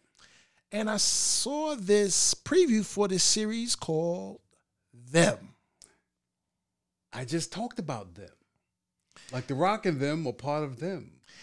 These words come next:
Speaker 2: Lena Waithe, who created Them.
Speaker 1: Them.
Speaker 2: It's like, what is that called?
Speaker 1: I think they're trying to say it's horror. But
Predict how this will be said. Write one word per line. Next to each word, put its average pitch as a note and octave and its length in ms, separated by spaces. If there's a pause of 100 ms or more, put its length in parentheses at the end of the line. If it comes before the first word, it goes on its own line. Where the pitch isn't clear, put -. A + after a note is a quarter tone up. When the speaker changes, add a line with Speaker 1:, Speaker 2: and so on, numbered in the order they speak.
(320)
Speaker 2:
Lena A#3 220
Waithe, A3+ 440 (440)
who F#3 140
created G#3 600 (800)
Them. D#3 300
Speaker 1:
Them. F#2+ 240 (2000)
Speaker 2:
It's G#3 240
like, A#3+ 360 (260)
what C#4+ 180
is D#4+ 60
that A#3+ 160
called? - 300 (1400)
Speaker 1:
I G3+ 60
think C#4 400
they're F#3+ 320
trying F#3 400
to F3+ 160
say E3 460
it's - 600 (220)
horror. B2 540 (1600)
But G#3 180